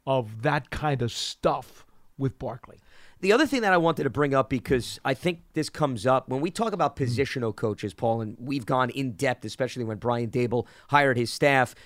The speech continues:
Speaker 2: You say to yourself, "Well, what impact did a guy like DeAndre Smith make that in his absence, what does Jeff Nixon, who once again reportedly will replace him, need to maybe come in and pick up where he
Speaker 1: Mm-hmm.
Speaker 2: left off?"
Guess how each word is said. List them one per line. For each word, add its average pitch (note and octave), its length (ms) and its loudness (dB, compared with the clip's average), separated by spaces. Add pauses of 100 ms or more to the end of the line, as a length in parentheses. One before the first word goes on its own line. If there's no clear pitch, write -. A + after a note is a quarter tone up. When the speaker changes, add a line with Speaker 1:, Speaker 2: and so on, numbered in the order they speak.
(360)
Speaker 2:
You F3+ 160 -4
say G3 200 4
to F#3+ 60 2
yourself, E3 360 4
"Well, D3+ 240 6
what E3 360 2
impact E3 520 -4
did D3 120 2
a C3 40 0
guy C#3 200 6
like C3+ 220 2
DeAndre C3 480 0
Smith B2+ 380 -6
make A#2+ 540 -4 (280)
that C3+ 360 -2
in D3+ 160 -2
his C#3 280 -2
absence, B2+ 680 -4
what B2 320 -2
does B2 220 -6
Jeff C3+ 320 -6
Nixon, B2 640 -6
who B2+ 120 -4
once A#2 240 -2
again C3 220 2
reportedly A#2+ 460 0
will A#2+ 140 0
replace C#3+ 420 2
him, A#2+ 200 2 (320)
need D#3+ 280 -4
to D#3+ 80 2
maybe C#3 220 -2
come D3+ 380 0
in C#3+ 300 2
and A#2 140 -8
pick D#3+ 200 -4
up D3 140 2
where D3+ 80 4
he C#3+ 60 4
Speaker 1:
Mm-hmm. C#3+ 80 2
Speaker 2:
left D#3 180 4
off?" D#3 220 4